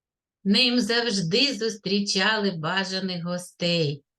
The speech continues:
Так? Україна наша яка? Гостинна. Правильно. Яка гарна дівчина-українка.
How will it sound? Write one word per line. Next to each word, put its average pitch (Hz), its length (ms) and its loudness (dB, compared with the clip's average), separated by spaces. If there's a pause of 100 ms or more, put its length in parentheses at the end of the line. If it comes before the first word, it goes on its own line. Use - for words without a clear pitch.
(360)
Так? 214 400 -2 (600)
Україна 180 920 0
наша 180 440 -2
яка? 180 680 -4 (320)
Гостинна. 190 1300 0 (280)
Правильно. 151 800 -2 (3750)
Яка 165 560 -4
гарна 196 1000 0 (500)
дівчина-українка. 180 1600 -2